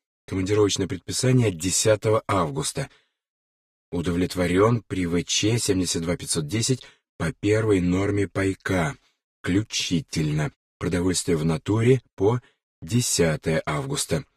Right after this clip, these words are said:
Сахаром по десятое, мылом по тридцать первое, табачным довольствием по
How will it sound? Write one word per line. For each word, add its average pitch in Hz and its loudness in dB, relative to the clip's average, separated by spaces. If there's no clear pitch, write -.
Сахаром 117 2
по 98 -4
десятое, 82 -2
мылом 110 4
по 95 -4
тридцать - -4
первое, 78 0
табачным 90 -2
довольствием 85 0
по 80 0